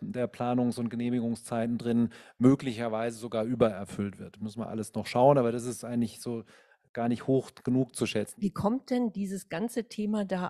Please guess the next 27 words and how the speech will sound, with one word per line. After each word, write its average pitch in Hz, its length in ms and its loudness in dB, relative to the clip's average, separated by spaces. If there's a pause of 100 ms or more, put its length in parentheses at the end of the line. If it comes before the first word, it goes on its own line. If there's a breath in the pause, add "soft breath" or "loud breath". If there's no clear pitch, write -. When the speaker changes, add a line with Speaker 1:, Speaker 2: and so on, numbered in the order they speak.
Speaker 2:
an? 160 260 -4
Welche 175 220 -2
Rolle 202 280 2
spielen 220 520 -2
denn 208 320 -2
im 185 140 -8
Prinzip 190 440 -8 (140)
Sparkassen 220 720 -4
oder 165 200 0
andere 208 600 -2 (100)
mittelstandsfinanzierende 196 1120 -2
Banken, 196 380 0
wenn 180 140 0
wir 185 100 0
den 180 160 -2
Bogen 190 220 2
ein - 20 -2
bisschen 180 280 -2
breiter 165 360 0
spannen, 202 340 -2
bei 185 140 2
dem 175 280 -2
Thema 202 340 0
für 202 140 -4
die 185 140 -4
Transformation 190 1040 -4
dann 196 220 -2